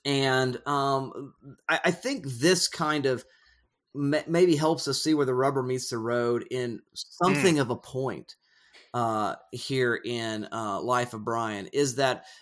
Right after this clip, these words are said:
Speaker 1: various people can arrive at slightly different tactical, uh, conclusions as well as ideological conclusions. But they tend to have on the left the same sorts of goals. But they become so enamored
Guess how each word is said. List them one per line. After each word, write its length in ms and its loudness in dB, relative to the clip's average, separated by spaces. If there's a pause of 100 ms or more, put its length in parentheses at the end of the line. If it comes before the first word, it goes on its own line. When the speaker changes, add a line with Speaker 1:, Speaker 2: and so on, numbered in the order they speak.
Speaker 1:
various 460 4
people 460 -4
can 420 -2
arrive 800 2
at 300 -4
slightly 480 0
different 480 -4
tactical, 720 -2 (580)
uh, 260 2
conclusions 840 0
as 200 0
well 280 2
as 120 -2
ideological 800 0
conclusions. 760 -8 (500)
But 160 0
they 100 4
tend 360 2
to 100 4
have 380 2
on 120 -2
the 60 -2
left 320 -4
the 80 -4
same 420 0
sorts 380 -4
of 240 -14
goals. 720 -2 (460)
But 480 2
they 140 2
become 640 2
so 500 2
enamored 800 -2